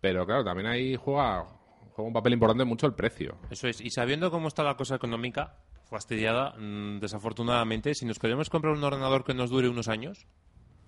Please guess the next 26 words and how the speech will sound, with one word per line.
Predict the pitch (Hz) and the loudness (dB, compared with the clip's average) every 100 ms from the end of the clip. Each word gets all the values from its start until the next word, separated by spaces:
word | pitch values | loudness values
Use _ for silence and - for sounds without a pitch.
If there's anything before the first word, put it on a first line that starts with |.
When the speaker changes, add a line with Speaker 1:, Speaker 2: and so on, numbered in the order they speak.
| - - - - - - - - | -20 -20 -20 -20 -20 -20 -20 -18
Speaker 1:
Que | 104 | -12
nos | 82 85 | -8 -4
dure | 98 | -2
unos | 104 87 | -2 -2
años. | 92 90 | -4 -2
Speaker 2:
que | 113 | -2
nos | 120 | 2
dure | 156 | 2
unos | 175 120 | 2 0
años. | 107 95 98 | -2 -4 -2
Speaker 1:
<laughs> | |
Speaker 2:
Que | 135 | 2
digas, | 131 143 143 139 | 4 6 6 6
"Mira, | 135 143 | 2 0
me | 131 | 2
lo | 127 127 | 2 2
compro | 160 165 170 | 0 4 4
ahora | 175 190 196 - | 6 4 2 -4
y | 131 131 | -2 0
hasta | 127 135 | 0 0
dentro | 143 160 170 | 0 0 0
de | 165 160 | 2 0
cinco | - 175 165 165 | 0 -2 0 -2
o | |
seis | - 156 143 | 0 0 0
años | 165 170 180 - - | 0 2 0 -2 -10